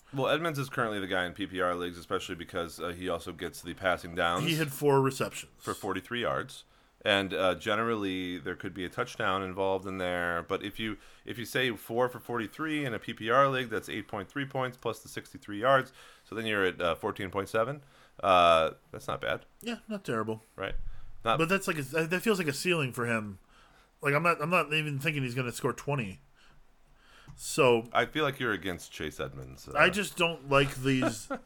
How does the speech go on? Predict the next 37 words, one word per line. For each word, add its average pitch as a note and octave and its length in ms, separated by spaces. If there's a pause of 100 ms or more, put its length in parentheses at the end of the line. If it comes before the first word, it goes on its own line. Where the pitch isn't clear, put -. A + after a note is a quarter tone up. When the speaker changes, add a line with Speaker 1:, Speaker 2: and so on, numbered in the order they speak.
Speaker 1:
<laughs> - 260
Speaker 2:
I C3+ 80
don't F#3+ 140
like F3+ 220
a, C3+ 400
a C3+ 100
split G3 320
backfield E3 400
on B2 100
a A#2 60
passing A2+ 340
team. - 180 (1300)
Uh, A#2 280
so D3 160
A D#3+ 100
J F3 160
Green C#3+ 400
looks C3+ 160
like C#3+ 120
he's C3+ 180
gonna B2+ 160
need B2+ 140
a B2 40
little B2 120
bit A#2+ 100
more A2+ 120
time, C3+ 440 (340)
uh, G#2+ 300
to C3+ 100
adjust B2 300
to - 40
the A#2 140
offense, C#3+ 400 (100)
or G#3+ 440 (140)
he's B2+ 200
not C3 180
good D3+ 160